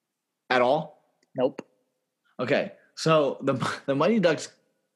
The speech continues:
Speaker 1: it's called Game Changers on, uh, Disney Plus.
Speaker 2: Mm-hmm.
Speaker 1: It is such a nostalgic show that I grew up watching the Mighty Ducks,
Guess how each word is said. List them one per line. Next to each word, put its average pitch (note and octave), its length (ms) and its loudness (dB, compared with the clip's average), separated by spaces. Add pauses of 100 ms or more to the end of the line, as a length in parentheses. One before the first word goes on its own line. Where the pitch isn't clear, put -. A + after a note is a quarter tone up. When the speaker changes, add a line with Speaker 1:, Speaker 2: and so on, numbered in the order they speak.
(160)
Speaker 1:
it's - 80 -14
called A#2 320 0
Game A2+ 320 0
Changers C#3 600 -2 (500)
on, G#2+ 240 2
uh, F#2 380 -2 (220)
Disney A#2 280 -2
Plus. - 340 -2 (480)
Speaker 2:
Mm-hmm. C#3 280 -6 (440)
Speaker 1:
It C3 100 0
is C#3 120 0
such E3 160 0
a E3 40 2
nostalgic A2 640 0
show G2 540 -2 (140)
that G#2+ 400 0 (180)
I G2 540 2 (1600)
grew C#3+ 260 2
up G#2 160 0
watching A2 380 0
the B2 60 -2
Mighty B2 240 0
Ducks, C3 440 -4